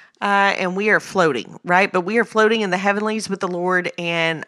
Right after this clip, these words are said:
I am asking for the more of him, right? Because I believe that when we seek him and we seek his truth, his love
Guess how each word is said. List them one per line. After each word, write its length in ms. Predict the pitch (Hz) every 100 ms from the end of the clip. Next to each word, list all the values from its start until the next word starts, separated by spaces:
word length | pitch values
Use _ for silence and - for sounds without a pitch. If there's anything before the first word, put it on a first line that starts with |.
| -
I 340 | 170 196 208
am 140 | - 180 -
asking 460 | 165 - 180 170
for 120 | -
the 80 | 165
more 220 | 156 151
of 80 | 147
him, 320 | 160 135 - _ -
right? 260 | 185 208 -
Because 240 | 185 190 190
I 140 | 202
believe 560 | 208 202 208 208 202 - - - -
that 140 | 175
when 200 | 196 190
we 320 | 202 220 214
seek 440 | 208 - 233 220 -
him 400 | - 208 208 214
and 140 | 185 190
we 100 | 202
seek 300 | - 196 -
his 240 | 208 -
truth, 500 | - 202 196 196 - - - -
his 280 | - 196 165
love 300 | 190 208